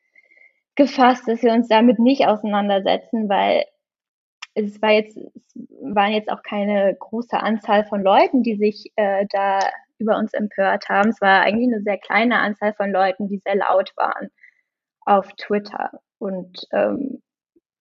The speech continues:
wir haben, wir haben auch hunderte von Nachrichten von Gehörlosen gekriegt, die gesagt haben, „Mega toll, das schenken wir jetzt unseren Verwandten, die kein, keine Gebär-, keine einzige Gebärde können, dann schenken wir das zu Weihnachten“, so, also,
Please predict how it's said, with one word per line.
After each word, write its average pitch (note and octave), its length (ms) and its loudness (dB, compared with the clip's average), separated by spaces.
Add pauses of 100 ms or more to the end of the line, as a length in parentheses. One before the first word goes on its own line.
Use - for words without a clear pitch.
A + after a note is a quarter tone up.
(380)
wir F#3 200 -8
haben, G3+ 380 -4 (240)
wir G3 140 -4
haben A3 140 0
auch G3 160 0
hunderte A#3 380 4
von G#3 160 -6
Nachrichten G#3 560 -4
von G3+ 180 -4
Gehörlosen G#3+ 580 2
gekriegt, A3 420 -8
die G#3+ 60 -4
gesagt G#3 320 -2
haben, G#3 180 -4 (380)
„Mega A#3+ 400 6
toll, C4 440 4
das A#3 180 -2
schenken A#3 260 -2
wir G#3+ 80 2
jetzt G#3+ 160 -2
unseren G#3+ 260 -6
Verwandten, A3 600 -4
die G#3 120 -4
kein, G#3+ 540 -4 (400)
keine D#4 320 2
Gebär-, A3+ 320 2
keine A#3 220 0
einzige B3 420 2
Gebärde G#3 460 0
können, A3 460 2
dann B3+ 160 2
schenken B3 220 0
wir A#3+ 120 0
das A#3+ 100 -10
zu A#3 120 -6
Weihnachten“, G#3 720 -2
so, G#3 320 0
also, - 280 -2